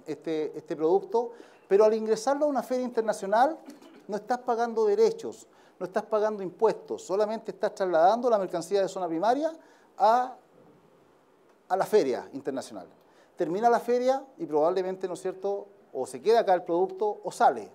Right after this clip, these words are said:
hacia los mercados internacionales, se devuelve hacia los mercados internacionales. Como no fue nacionalizada, nosotros enviamos ese producto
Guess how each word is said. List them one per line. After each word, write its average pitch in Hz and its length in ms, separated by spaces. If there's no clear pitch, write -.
hacia 175 260
los 165 120
mercados 156 320
internacionales, - 500
se - 180
devuelve 214 440
hacia 143 160
los 131 100
mercados 117 320
internacionales. 101 540
Como 180 200
no 247 120
fue 269 160
nacionalizada, 247 840
nosotros 196 380
enviamos 175 440
ese 170 140
producto 160 500